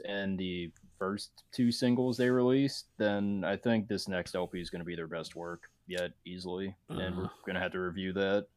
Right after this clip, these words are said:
Speaker 2: Yeah, it's coming out on July first, so we'll definitely be, we're gonna have an, I don't, I'm thinking this is gonna go through, but I don't, I think we will figure it out, but we're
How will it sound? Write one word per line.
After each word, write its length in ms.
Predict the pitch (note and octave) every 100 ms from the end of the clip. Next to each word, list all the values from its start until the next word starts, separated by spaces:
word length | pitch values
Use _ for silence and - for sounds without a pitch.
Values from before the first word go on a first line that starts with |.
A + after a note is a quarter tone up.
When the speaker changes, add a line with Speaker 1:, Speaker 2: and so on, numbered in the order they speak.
| _ _ -
Speaker 2:
Yeah, 440 | A#2 G#2+ G2 G2 A2
it's 200 | A#2 -
coming 340 | D#3+ D3+ C#3+
out 220 | A#2+ A#2
on 180 | G#2+ G#2
July 400 | G#2 G2+ G2+ G2
first, 640 | - - G2+ G2+ - - -
so 280 | - - G2 - _ -
we'll 100 | G#2+
definitely 580 | G#2 G2+ A#2 G2+ G2+ G#2
be, 320 | G2+ G2+ G2+ - -
we're 180 | C3+
gonna 260 | C#3 D3 C3+
have 240 | C#3 C3+
an, 380 | B2 A2+ A2 G#2+ -
I 100 | B2 B2+
don't, 180 | C#3 -
I'm 280 | D3 C#3 C3
thinking 420 | D#3+ E3 F3+ D#3+
this 160 | D#3 D3
is 100 | C#3
gonna 200 | D#3 D3+
go 140 | D3
through, 360 | C#3+ D3+ D3+ C#3
but 220 | B2+ A#2+
I 120 | B2+
don't, 260 | A#2+ A#2+ - _
I 120 | C3+
think 260 | B2 B2 B2
we 240 | B2+ A#2+
will 160 | A2 A2+
figure 340 | - A#2+ A2
it 80 | A2
out, 240 | A2 G#2+ G#2+
but 280 | A2 G2+ A#2
we're 500 | A2+ G#2+ G#2+ G#2+